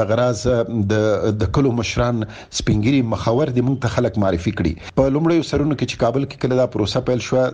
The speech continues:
ځینو ځینو کې شکایتونه ول چې مستحقو خلکو نومونه په لیسټونو کې نشته. نو بیا د لومړي معاون صاحب په هدایت باندې موږ ټولو ښاروالانو ته هدایت ورکړ چې هره ورځ به لیسټونه اصلاح کیږي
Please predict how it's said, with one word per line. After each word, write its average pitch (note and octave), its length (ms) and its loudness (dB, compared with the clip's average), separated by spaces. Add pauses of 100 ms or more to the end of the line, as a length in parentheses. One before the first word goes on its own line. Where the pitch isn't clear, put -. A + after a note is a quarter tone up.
(100)
ځینو B2 220 2
ځینو A#2 180 2
کې G#2 160 -4
شکایتونه G#2+ 480 0
ول B2 120 2
چې - 720 -4
مستحقو A2 560 -2
خلکو A#2+ 320 0
نومونه A#2+ 220 2
په G#2 140 0
لیسټونو A2+ 380 0
کې - 120 -2
نشته. - 220 -2 (380)
نو A2 140 2
بیا A#2+ 80 4
د A#2+ 180 0
لومړي D3 240 2
معاون C3+ 240 0
صاحب B2 200 -2
په G#2+ 100 2
هدایت C3+ 340 2
باندې B2+ 240 2
موږ C3 120 0 (100)
ټولو D#3 240 2
ښاروالانو G#2 580 0
ته G2 160 2
هدایت B2 300 0
ورکړ B2 220 -2 (100)
چې C3 100 2 (540)
هره D#3 220 2
ورځ C#3+ 180 0 (100)
به C#3 80 4 (300)
لیسټونه C3 480 0
اصلاح G#2 240 0 (100)
کیږي C3+ 300 2